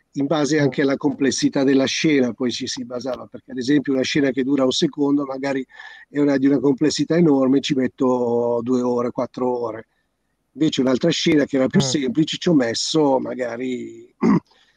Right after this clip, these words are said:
Speaker 1: due ore lo stesso, però durava di, un minuto, per dire. Quindi è stato lì un po'
Speaker 2: Mm.
Speaker 1: una questione di mettersi lì, lavorare sempre, non,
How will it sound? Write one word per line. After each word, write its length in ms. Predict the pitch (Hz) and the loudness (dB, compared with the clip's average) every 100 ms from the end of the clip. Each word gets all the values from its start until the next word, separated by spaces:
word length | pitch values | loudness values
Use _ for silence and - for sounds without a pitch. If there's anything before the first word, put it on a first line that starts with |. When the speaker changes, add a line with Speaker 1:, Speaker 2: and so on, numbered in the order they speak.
| _ _ | _ _
Speaker 1:
due 240 | 139 170 | 2 4
ore 220 | 147 139 | 4 4
lo 100 | 156 | 2
stesso, 520 | 190 - 143 127 - 190 | 2 -2 -2 -2 -2 0
però 320 | 160 120 123 | 2 0 0
durava 360 | 143 127 113 | 2 0 0
di, 200 | 120 123 117 | -2 -4 -4
un 140 | 120 | -4
minuto, 480 | 120 120 135 117 117 | -2 0 0 -2 -8
per 180 | 107 113 | -14 -20
dire. 360 | 117 117 107 104 | _ -20 -20 -20
Quindi 240 | - 139 120 | -16 -16 -16
è 40 | |
stato 280 | - 127 131 | -20 -20 -20
lì 140 | 131 | -16
un 80 | 147 | -16
po' 380 | - 117 117 _ - | -16 -20 _ _ -12
Speaker 2:
Mm. 160 | 139 127 120 _ _ | -10 -10 -16 _ _
Speaker 1:
una 180 | - 139 | -16 -16
questione 440 | - 143 - 143 151 | -14 -10 0 2 4
di 160 | 131 | 4
mettersi 520 | 131 139 - 156 - 165 | 2 2 0 -2 2 2
lì, 320 | 131 156 156 | 4 4 4
lavorare 560 | 131 117 131 131 123 127 | 2 -2 -4 -4 -4 -6
sempre, 800 | - 143 151 147 135 131 127 123 | -6 -6 -6 -6 -6 -6 -8 -10
non, 240 | 127 127 | -12 -18